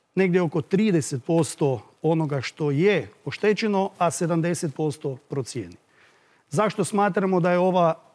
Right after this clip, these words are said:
aplikacija vrlo vjerodostojna i polažemo jedno pravo da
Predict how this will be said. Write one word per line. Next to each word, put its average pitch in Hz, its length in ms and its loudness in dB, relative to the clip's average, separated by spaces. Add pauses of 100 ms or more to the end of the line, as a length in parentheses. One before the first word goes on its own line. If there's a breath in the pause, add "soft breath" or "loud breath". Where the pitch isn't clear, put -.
(140)
aplikacija 165 800 -2 (100)
vrlo 226 360 0
vjerodostojna 202 920 2
i 214 100 -2
polažemo 185 680 0 (380 soft breath)
jedno 175 320 2
pravo 202 640 2 (480 soft breath)
da 160 460 2